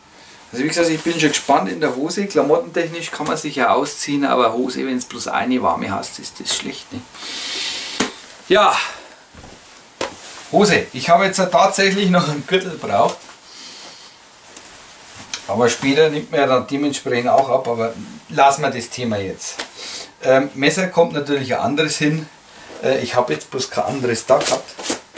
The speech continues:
Was hat man in die oberen,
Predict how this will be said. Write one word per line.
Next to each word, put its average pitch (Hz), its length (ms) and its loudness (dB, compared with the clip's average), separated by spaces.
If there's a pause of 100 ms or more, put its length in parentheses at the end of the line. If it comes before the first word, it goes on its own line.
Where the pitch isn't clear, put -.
(2500)
Was 117 180 0
hat 139 180 2
man 135 120 2
in 131 60 0
die 131 100 -2
oberen, 139 280 0